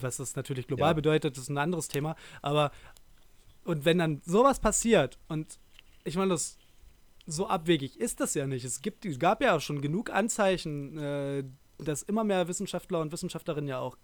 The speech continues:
Speaker 1: vor sowas gewarnt haben. Und mir ist auch jetzt mal vor Corona auch aufgefallen, dass der deutsche Infektionsschutz zum Beispiel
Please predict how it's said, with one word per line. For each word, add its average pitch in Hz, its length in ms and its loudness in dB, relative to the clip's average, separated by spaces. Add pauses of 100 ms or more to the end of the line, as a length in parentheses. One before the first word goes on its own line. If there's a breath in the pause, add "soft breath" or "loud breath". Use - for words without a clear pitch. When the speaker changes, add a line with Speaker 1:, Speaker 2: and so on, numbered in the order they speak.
(180)
Speaker 1:
vor 135 220 -6
sowas 127 260 -6
gewarnt 156 500 0
haben. 120 280 -6 (300 loud breath)
Und 151 180 -2
mir 180 160 2
ist 196 100 -2
auch - 240 -4
jetzt 156 220 -4
mal 151 80 0
vor 226 340 2
Corona 170 340 0
auch 147 100 -2
aufgefallen, 160 340 -4
dass 143 100 -6
der 147 120 -4
deutsche 147 240 -2
Infektionsschutz 160 760 -6
zum 139 100 -8
Beispiel 135 300 -8